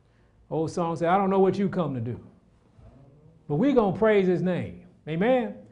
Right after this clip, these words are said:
And praise is, i-, i-, is a, a whole posture.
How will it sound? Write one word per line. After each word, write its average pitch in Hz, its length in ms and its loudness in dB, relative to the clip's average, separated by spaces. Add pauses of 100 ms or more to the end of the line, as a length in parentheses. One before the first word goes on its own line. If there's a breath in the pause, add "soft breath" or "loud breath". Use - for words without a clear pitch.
(240 loud breath)
And 190 220 -4
praise 277 440 8
is, 226 160 4
i-, 185 240 0
i-, 220 40 8
is 214 540 4
a, 202 120 -2 (220 loud breath)
a 185 140 2
whole 269 360 6
posture. - 680 -8